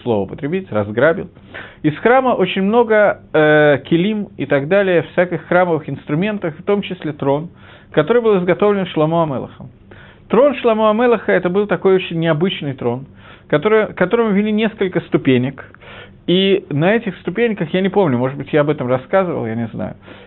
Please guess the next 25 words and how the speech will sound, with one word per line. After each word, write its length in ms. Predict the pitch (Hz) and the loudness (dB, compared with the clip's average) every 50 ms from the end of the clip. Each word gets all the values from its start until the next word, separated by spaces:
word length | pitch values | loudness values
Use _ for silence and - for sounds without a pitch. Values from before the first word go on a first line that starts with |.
| - - | -10 0
И 40 | - | 2
об 160 | 135 208 - | 2 4 4
этих, 300 | 220 226 226 226 202 - | 2 2 0 -2 -6 -4
на 200 | - 175 175 208 | -2 0 2 2
этих 260 | 226 220 226 208 - - | 2 0 -2 -8 -12 -6
ступеньках, 600 | - - 180 180 240 262 254 240 - 196 - - - | -6 -6 -4 -2 -2 -2 -2 -2 -4 -6 -8 -8 -4
каждая 420 | - 196 202 190 170 170 160 151 | 0 0 2 2 0 -2 -2 0
из 160 | 117 139 123 131 | 0 -2 -2 -2
них, 180 | 151 175 170 - | -2 -2 -4 -4
ступеньки 380 | - 175 170 170 170 151 160 | -6 -4 -2 -2 -2 -2 -2
были 160 | 151 143 139 | 0 0 0
высокие, 500 | 131 127 127 - - 117 117 - 170 - - - - - - - | 0 -2 -2 -2 -4 -4 -4 -4 -8 -10 -10 -14 -20 -20 -10 -2
у 100 | - 151 | -2 0
каждой 400 | 151 - 262 262 240 254 214 202 | 2 4 2 2 2 2 0 0
из 100 | 190 180 | 0 0
них 160 | 233 240 233 - | -2 -4 -4 -2
стоял 300 | - - 185 202 214 196 | -2 0 2 2 2 0
какое-то 420 | - 180 175 - 190 180 180 160 | -2 -4 0 0 0 2 0 0
животное. 420 | 147 156 147 131 123 117 127 135 | 0 0 2 2 2 0 0 -4
Например, 280 | 127 127 143 160 190 202 | -6 -6 -4 -2 -2 -2
на 140 | 185 160 151 | -2 -2 -2
первой 260 | 147 160 175 175 160 | -2 0 0 0 -2
ступеньке 440 | - - 143 - 120 151 143 143 127 | -2 -6 -6 -4 -4 -4 -4 -6 -8
стоял 300 | - - 143 139 131 123 | -2 2 2 4 4 2
лев. 220 | 117 101 85 80 | 0 -2 -4 -6